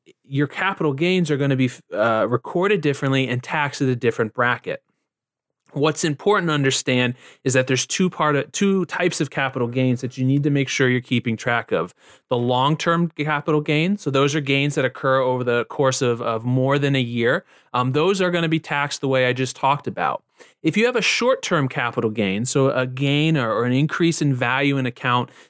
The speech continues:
that occurs, um, in less than a year, you realize that in less than a year, unfortunately, you're gonna have to pay ordinary income tax levels on it. So it's important that you understand how capital gains work.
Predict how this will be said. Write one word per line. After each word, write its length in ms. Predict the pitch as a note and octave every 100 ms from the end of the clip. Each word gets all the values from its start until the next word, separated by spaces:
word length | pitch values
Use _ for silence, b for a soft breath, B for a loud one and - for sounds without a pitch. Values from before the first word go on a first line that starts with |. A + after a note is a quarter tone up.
| -
that 100 | B2+
occurs, 720 | A#2+ - E3 E3 D#3 C#3+ - b b
um, 160 | B2 B2+
in 180 | B2+ C3
less 240 | C#3+ -
than 160 | C#3+ C3+
a 80 |
year, 260 | C3 E3+ C#3
you 140 | A#2
realize 580 | A#2 A#2+ C#3 D3+ C3 A#2+
that 180 | B2 A#2
in 140 | A#2 B2
less 220 | C3+ -
than 160 | B2
a 60 | A#2+
year, 380 | D3 F3 C#3 - B B B -
unfortunately, 640 | C3 - A3 - E3+ C#3+
you're 140 | C#3+
gonna 180 | D3 C#3
have 260 | C#3 C3 -
to 260 | - C3 B2+
pay 340 | - C3 B2+
ordinary 560 | C3 C3+ C3+ B2+ B2 B2
income 260 | C3 A#2+
tax 360 | - A2 G#2 -
levels 260 | G#2 G2
on 220 | G2+ F2+ E2+
it. 160 | -
So 160 | D#3+ D#3+
it's 100 | D#3
important 600 | E3 - B3 B3 F#3 D#3+
that 220 | D#3+ D3+
you 200 | C#3+ D3
understand 600 | E3 D3 - F3+ F3 C3
how 140 | C3+
capital 400 | C3+ C#3+ C3+ B2
gains 300 | B2 A#2+ G#2+
work. 420 | A2 A2+ E3 -